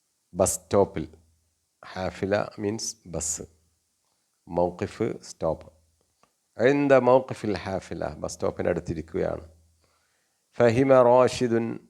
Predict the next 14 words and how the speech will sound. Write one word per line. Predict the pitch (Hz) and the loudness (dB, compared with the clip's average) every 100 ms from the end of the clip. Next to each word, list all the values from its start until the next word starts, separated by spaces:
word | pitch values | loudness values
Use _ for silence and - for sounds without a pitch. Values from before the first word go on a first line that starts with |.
| _ - | _ -16
റാഷിദ് | 98 95 - 98 | -10 -10 -8 -4
മനസ്സിലാക്കി, | 95 92 - 98 98 95 107 - | -2 -2 -4 -2 -2 -2 -10 -10
അന്ന | 110 117 120 | -6 0 2
ഹാദ | 113 131 135 135 131 | 2 4 4 4 4
റജുല, | 127 117 131 107 107 80 - _ _ _ _ _ _ _ _ - | 2 4 4 4 0 -2 -4 _ _ _ _ _ _ _ _ -8
ഈ | 113 110 | 0 6
ആള്, | 101 92 85 - _ _ _ _ _ - | 6 6 2 -6 _ _ _ _ _ -6
ഈ | 110 | -2
വ്യക്തി, | 101 92 - 92 - _ _ - | -2 -2 -6 -10 -10 _ _ -6
ജാഇഉൻ, | 98 107 107 107 104 104 107 107 90 98 87 - - | 2 4 6 6 4 2 0 -8 -6 -6 -8 -14 -12
വിശക്കുന്നവനാണ്. | 98 - 98 - - 107 98 80 80 - - _ _ _ _ _ _ _ _ _ _ _ _ - | -10 -8 -8 -8 -8 -4 -2 -4 -6 -14 -18 _ _ _ _ _ _ _ _ _ _ _ _ 4
അഅത്ത, | 135 135 117 - 135 131 - - | 6 6 2 4 6 6 4 0
അയാൾ | 120 117 113 | 2 4 2
കൊടുത്തു, | - 104 90 98 | 0 -2 -2 -8